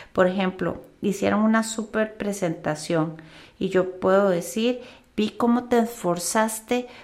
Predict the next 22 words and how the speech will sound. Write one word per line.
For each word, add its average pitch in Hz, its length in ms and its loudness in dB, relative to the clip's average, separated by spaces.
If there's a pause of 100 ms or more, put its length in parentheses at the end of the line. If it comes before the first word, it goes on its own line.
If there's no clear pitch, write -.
(160)
por 190 280 4
varias 196 360 4
semanas 214 680 0
practicando, 214 960 0
buscaste 190 600 -2
la 208 100 0
información, 196 1000 0
practicaste 180 760 -2
conmigo, 214 840 2 (260)
practicaste 185 600 -2
con 190 180 -2
tus 180 180 -6
compañeros, 185 920 0
evacuaste 170 720 -2 (160)
dudas 233 400 2 (320)
o 185 140 4
hiciste 185 400 -2
una 196 160 0
gran 180 260 0
presentación, 233 1080 0 (300)
estabas 180 520 2
preparado 208 840 2